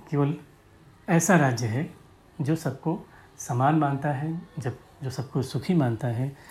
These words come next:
जो सबको संपूर्ण मानता है। बहुत बहुत धन्यवाद। अब मुझे लगता है कि जो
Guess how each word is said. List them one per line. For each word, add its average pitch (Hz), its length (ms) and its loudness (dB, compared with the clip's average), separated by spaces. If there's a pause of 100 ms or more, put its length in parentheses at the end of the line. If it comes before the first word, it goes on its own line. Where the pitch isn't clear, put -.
(240)
जो 135 80 2
सबको - 380 -2 (180)
संपूर्ण 120 460 0
मानता 110 280 -6
है। 131 220 -8 (880)
बहुत 151 180 6
बहुत 156 140 6
धन्यवाद। 151 440 4 (220)
अब 131 80 0
मुझे 127 200 4
लगता 131 240 0
है 143 120 6
कि 143 360 4 (280)
जो 139 540 4